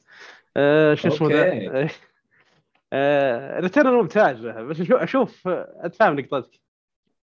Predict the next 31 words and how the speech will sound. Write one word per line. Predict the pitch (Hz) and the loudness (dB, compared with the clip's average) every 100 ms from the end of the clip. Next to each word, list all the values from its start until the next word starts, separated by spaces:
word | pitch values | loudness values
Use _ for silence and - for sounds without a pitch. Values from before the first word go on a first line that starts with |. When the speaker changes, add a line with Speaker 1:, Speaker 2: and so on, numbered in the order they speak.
| - | -4
Speaker 1:
هي | 214 214 | 0 0
أك-، | 233 | -2
أكثر | - 220 - - | -4 -6 -8 -8
شيء، | 240 202 185 175 | -4 -4 -4 -8
أكثر | - | -10
شيء | 160 170 | -6 -8
تفيد | - 170 | -6 -6
منه | 185 170 | -4 -2
هو | 165 | -2
الأداء | 156 135 143 185 - _ _ _ _ - | -2 -2 -2 -4 -6 _ _ _ _ -16
في | 127 | -12
الجيل | 123 131 | -10 -10
الجديد، | 123 131 101 | -8 -10 -6
الأداء | 143 143 151 190 196 - | -4 -2 2 2 0 -4
وميزات | 139 156 170 151 | -8 -4 -4 -4
اليد | 131 117 _ _ _ _ _ - | -6 -6 _ _ _ _ _ -10
و-، | 147 | -6
والأصوات | 156 165 - 170 127 - | -2 -4 -2 -4 -4 -2
بعد. | 135 | -2
Speaker 2:
إيه. | 107 95 _ _ _ _ - | -2 -4 _ _ _ _ -14
Speaker 1:
الثلاثة | 131 180 135 | -2 0 2
Speaker 2:
يس. | 123 | 0
Speaker 1:
ذولي. | 123 101 101 - _ _ _ _ - | -2 -4 -10 -20 _ _ _ _ -2
هذه | 180 | 2
يمكن | 202 165 185 | 2 2 0
أكبر | 185 175 | 0 0
فائدة | 165 185 139 | 2 2 2
استفدت، | - 160 147 _ - | -2 -6 -8 _ -14
استفدت | 123 160 | -4 -4
منها | 151 135 | -2 -6
ريتيرنال | 127 127 160 147 175 170 | -6 -8 -4 -2 -2 -4